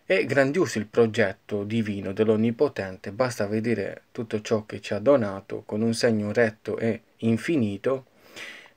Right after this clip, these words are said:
ricco di fede reale e degna di solenne armonia, da, tali da rimanere affascinati. Quindi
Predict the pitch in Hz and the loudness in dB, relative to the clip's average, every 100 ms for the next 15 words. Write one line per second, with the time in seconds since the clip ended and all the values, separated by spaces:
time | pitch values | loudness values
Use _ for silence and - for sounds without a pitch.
0 | _ _ 139 131 117 107 113 127 107 107 | _ _ -2 0 -2 -2 -4 -2 -2 2
1 | 110 117 107 104 101 120 113 - 107 123 | 6 6 6 2 0 2 2 0 0 4
2 | 120 110 104 104 110 110 - 117 117 104 | 4 2 0 -2 -2 -2 4 4 6 2
3 | 110 170 156 110 104 - 139 165 - - | -2 -2 -2 -2 -4 -8 2 2 2 0
4 | 123 110 113 120 147 135 113 101 - 110 | 2 4 2 2 2 2 2 0 -2 -4
5 | - 113 - 113 95 95 - - 127 110 | -4 -2 0 -2 -2 -12 -18 -12 -6 -4
6 | 95 131 | -6 -14